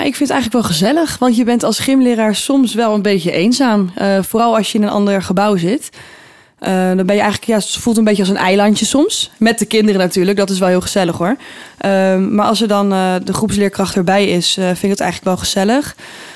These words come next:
Eh, los daarvan, als er een keer een ongelukje gebeurt, eh, een kind heeft pijn of, eh, er is ruzie,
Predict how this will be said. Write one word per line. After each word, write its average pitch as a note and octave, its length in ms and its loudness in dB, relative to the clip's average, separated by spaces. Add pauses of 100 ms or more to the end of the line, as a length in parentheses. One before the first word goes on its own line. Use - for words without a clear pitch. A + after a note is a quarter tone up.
(140)
Eh, G3 260 -2
los G#3 220 2
daarvan, G#3+ 400 0
als G#3 100 0
er G#3 60 -4
een G3+ 60 -4
keer G#3 160 -2
een G#3+ 60 0
ongelukje G#3 540 0
gebeurt, F#3+ 640 0
eh, F3+ 340 -2
een F#3+ 100 -6
kind G3 220 0
heeft F#3 200 -2
pijn F3 560 2
of, - 260 -6
eh, F3 280 0
er F3+ 140 -2
is F#3 140 -2
ruzie, F3+ 440 0